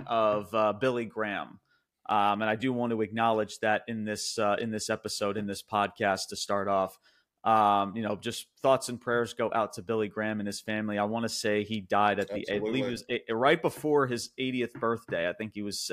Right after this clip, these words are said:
Speaker 1: the age of seventy-nine, if I'm not mistaken. Um, so well wishes to, uh, you know, to Billy Graham and his family. Um, and I know there's one thing, and, you know,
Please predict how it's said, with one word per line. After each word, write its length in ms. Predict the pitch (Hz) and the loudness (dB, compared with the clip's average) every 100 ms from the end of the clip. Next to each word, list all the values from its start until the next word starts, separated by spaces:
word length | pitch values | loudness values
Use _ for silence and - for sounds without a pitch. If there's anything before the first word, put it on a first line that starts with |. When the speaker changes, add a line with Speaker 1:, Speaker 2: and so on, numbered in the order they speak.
| - | -2
Speaker 1:
the 80 | |
age 280 | 104 117 104 | 0 0 0
of 100 | 107 | -4
seventy-nine, 720 | - 117 104 107 107 104 95 | 2 2 2 -2 0 0 -2
if 100 | 92 | -4
I'm 100 | 98 | -4
not 200 | 98 98 | -2 -4
mistaken. 580 | 104 - 98 92 67 - - - - - | -6 -4 -4 -4 -8 -16 -20 -20 -14 0
Um, 400 | 107 107 101 101 | 4 4 4 0
so 260 | - 107 | -2 0
well 320 | 98 117 123 110 | 0 2 4 4
wishes 480 | 117 - 110 - - | 0 0 -6 -6 -8
to, 280 | 113 110 104 - _ _ _ | -4 -4 -4 -10 _ _ _
uh, 360 | 113 110 101 98 95 - _ | 0 2 4 2 -2 -12 _
you 100 | - | -4
know, 140 | 113 104 | -2 -2
to 160 | - | -4
Billy 260 | 98 113 107 | 0 2 2
Graham 340 | 104 113 110 | 0 -2 0
and 80 | 104 | -2
his 180 | 107 101 | -6 -6
family. 540 | - 104 101 98 98 - _ _ _ | -4 -4 -2 -4 -4 -8 _ _ _
Um, 500 | 104 107 98 95 95 | 4 6 6 4 2
and 80 | 110 | 0
I 100 | 110 | 2
know 220 | 110 113 | 4 4
there's 300 | 110 110 - | 4 0 0
one 160 | 113 110 | -4 -2
thing, 260 | - 104 | -4 -4
and, 160 | 101 98 | -4 -4
you 100 | 107 | -2
know, 260 | 101 92 | 0 -2